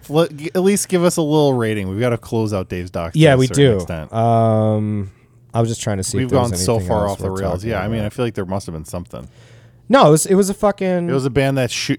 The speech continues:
Speaker 1: shed upon all their chances to have
Speaker 2: They did, and it's,
Speaker 1: fame.
Speaker 2: it's, I would say half the film is kind of like a, almost like one of those intervention episodes where, like, the guy's, like,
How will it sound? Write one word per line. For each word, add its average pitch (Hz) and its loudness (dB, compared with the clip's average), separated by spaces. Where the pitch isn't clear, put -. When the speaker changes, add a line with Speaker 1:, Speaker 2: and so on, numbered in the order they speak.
Speaker 1:
shed 120 0
upon 120 -2
all 110 0
their 104 -2
chances 107 -6
to 92 -6
have 95 -6
Speaker 2:
They 160 4
did, 139 2
and 143 -2
it's, 95 0
Speaker 1:
fame. 90 -6
Speaker 2:
it's, - 0
I 180 2
would 233 0
say 190 0
half 175 -2
the 214 -6
film 190 0
is 123 -2
kind 151 -6
of 139 -6
like 127 -4
a, 95 -6
almost 151 -6
like 135 -2
one 127 -2
of 120 0
those 107 0
intervention 104 -2
episodes 120 -4
where, 104 0
like, 92 -4
the - -10
guy's, 117 0
like, 90 -6